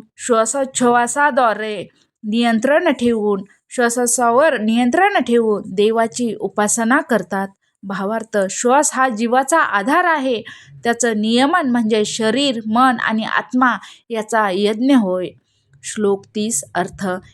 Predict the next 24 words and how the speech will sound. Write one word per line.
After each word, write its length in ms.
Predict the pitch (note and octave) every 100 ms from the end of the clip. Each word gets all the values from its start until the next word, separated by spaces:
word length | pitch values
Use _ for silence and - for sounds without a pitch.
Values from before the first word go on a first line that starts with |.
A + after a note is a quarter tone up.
| _ -
हे 180 | A#3 A#3
सर्व 440 | - C#4+ E4+ C#4
ज्ञानी 460 | A#3 A#3+ B3+ E4+ C4
लोक 260 | A#3 - _ -
विविध 400 | A3 C4+ A3 C4
प्रकारचे 760 | C4 A#3 A3 A3 - C4+ A3 G#3+
यज्ञ 340 | A#3 C4 D4+ C4+
करून 320 | B3 B3 G3+ _ - _
आपली 360 | G#3 - B3+ A#3+
कर्म 480 | B3 C4 C#4 B3 G3 - -
शुद्ध 440 | - A#3+ F#3+ C#4
करतात 480 | D4 A#3 F#3+ G3 F#3+ _
आणि 400 | - G#3 G#3 G3
शेवटी 460 | G3 A#3+ A#3 G#3 E3
ब्रह्माला 680 | G3 G3 G#3 C#4+ C4+ G#3+ F#3+ - - _
प्राप्त 360 | A3 G#3+ A3 -
होतात. 540 | D4+ A3+ F#3+ G3 F#3 F3+ _ _ _ _
भावार्थ, 600 | F#3+ F3+ F3+ F#3+ A3 - G3+ F#3+ _ _ _ _
यज्ञ 480 | G#3+ A#3 C4 D4+ D4+
म्हणजे 560 | C4+ A#3 G#3+ A3 G#3 -
देवाला 580 | F#3+ A#3+ C4+ C4 A3+ G#3+ -
अर्पण 400 | - - D#4+ D4
केलं 260 | C4 A#3+ C4
जाणारं 680 | C4+ A3+ G#3 G#3+ G#3 A3